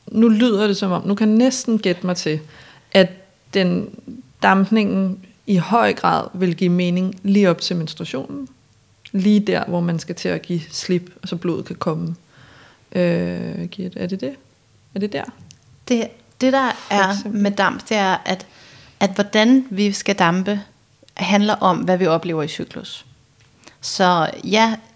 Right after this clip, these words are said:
Speaker 2: inden og efter menstruationen vil gode tidspunkter at dampe på.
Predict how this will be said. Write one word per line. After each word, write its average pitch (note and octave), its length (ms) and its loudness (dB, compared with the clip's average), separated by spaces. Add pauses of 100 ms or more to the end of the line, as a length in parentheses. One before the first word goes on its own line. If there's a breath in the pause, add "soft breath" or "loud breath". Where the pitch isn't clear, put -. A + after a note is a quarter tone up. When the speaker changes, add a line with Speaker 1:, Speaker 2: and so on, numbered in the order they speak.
Speaker 2:
inden B3 280 8
og B3 120 4
efter G3 360 -2 (200)
menstruationen F3+ 680 -2
vil F3 100 -6
gode G3 300 -2
tidspunkter F3 560 -4
at - 180 -6
dampe F3 320 0
på. C4 300 0